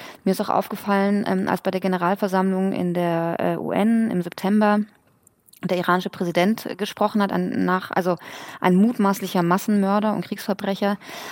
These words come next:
als der israelische, ähm, Botschafter aufgestanden ist und eben Bilder von ermordeten Frauen gezeigt hat, da haben manche das auf Social Media kommentiert, als sei Israel nicht genauso schlimm. Und da ist mir schon ein bisschen die Luft weggeblieben, weil das, also,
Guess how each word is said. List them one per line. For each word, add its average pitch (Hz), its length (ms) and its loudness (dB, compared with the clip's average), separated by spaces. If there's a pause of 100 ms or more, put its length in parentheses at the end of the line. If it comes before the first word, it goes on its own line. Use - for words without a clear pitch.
(200)
als 185 240 -2
der 180 320 4
israelische, 185 1120 0
ähm, 175 600 -2
Botschafter 190 540 -2
aufgestanden 180 480 0
ist 175 100 -8
und - 100 -2
eben 175 200 -4
Bilder 175 400 0
von 175 220 -4
ermordeten 170 480 -2
Frauen 185 260 0
gezeigt 190 360 -2
hat, 190 120 -4 (640)
da 180 100 2
haben 185 140 4
manche 190 240 4
das - 240 -8 (100)
auf 180 140 -8
Social 196 260 -4
Media 196 300 0
kommentiert, 202 960 -2 (300)
als - 200 -2
sei 185 160 0
Israel 185 360 0
nicht 185 160 -2
genauso 180 300 2
schlimm. 185 340 0
Und 165 120 -4
da 175 140 4
ist 185 140 -2
mir 190 100 0
schon 190 220 0
ein 196 60 4
bisschen 180 360 -2
die 170 80 -8
Luft 170 300 -8
weggeblieben, 165 520 -4
weil 170 220 2 (100)
das, - 280 -4
also, 175 240 -4